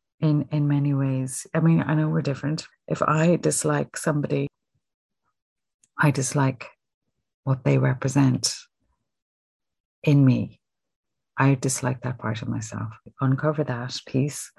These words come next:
and, and learning to show light and love to that part of you so that you may become whole. And that's what we want. We want to become whole. When we're whole and we're accepting of ourselves, we become whole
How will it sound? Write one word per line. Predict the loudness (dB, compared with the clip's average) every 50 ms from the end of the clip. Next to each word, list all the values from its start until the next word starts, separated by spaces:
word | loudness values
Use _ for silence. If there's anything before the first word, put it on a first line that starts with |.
| -20 -20 -20 -20 -20 -20 -20 _ _ 0
and, | 2 4 4 2 2 0 -2 -4 -6 -8 -12 -14 _ _ _ _ _ _ _ _ _ _ _ _ _ _ _ -20 -20 -20 _ _ _ _ _ _ _ _ _ -4
and | -2 0 2 4
learning | 4 2 2 2 0 -4 -6
to | -6 -8
show | -6 -4 -2 -2 -2
light | -2 -4 -4 -4 -4 -4 -6 -8 -10 -10 _ -4
and | -4 -4 -2
love | -2 -4 -4 -6 _ _ _ -6
to | -4 -4
that | -4 -4 -6 -8 -10 -14 -18 _ -12
part | -8 -6 -6 -4 -6 -8 -10
of | -14 -12 -10 -8
you | -6 -6 -8 -10 _ -16
so | -12 -8 -6
that | -4 -4 -4 -2 -2
you | 0
may | 0 0 0
become | 0 -2 -4 -4 -4 -4 -4
whole. | -4 -6 -4 -2 0 0 0 0 0 0 0 -2 -4 -8 _ _ -4
And | -2 0 0
that's | 0 -2 -4 -6
what | -8 -6 -4
we | -2 0 0
want. | 0 0 0 0 -2 -4 -6
We | -8 -4
want | -4 -2 -4 -4
to | -6 -8
become | -10 -10 -8 -8 -6 -6
whole. | -6 -2 -2 0 0 0 -2 -4 -6 -8 _
When | -2 0 2
we're | 2 2
whole | 0 0 0 0 2 2 2 2 2 0 -2 -2
and | -2 0 2
we're | 2 2 0
accepting | -2 -6 -8 -6 -6 -6 -6 -6 -2 0 0
of | 0 0 0
ourselves, | -2 -4 -6 -4 -4 -4 -2 -2 -2 -4 -4 -8 -14 -16 _ _ _ _ _ _ _ _ _ _ _ _ _ _ _ _ _ _ _ _ _ -12
we | -10
become | -6 -6 -6 -4 -4 -4
whole | -4 0 0 2 2 2 2 0 0